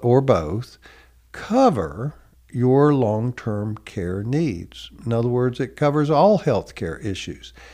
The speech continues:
And the fact is, it doesn't. It covers acute care, but it doesn't cover long-term care. So what's long-term care? Long-term care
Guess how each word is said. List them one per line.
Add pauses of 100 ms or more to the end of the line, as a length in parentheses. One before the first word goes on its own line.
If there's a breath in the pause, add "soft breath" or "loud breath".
(320 loud breath)
And
the
fact
is, (260)
it
doesn't. (220)
It
covers
acute
care, (880 loud breath)
but
it
doesn't
cover (160)
long-term
care.
So
what's
long-term
care? (240)
Long-term
care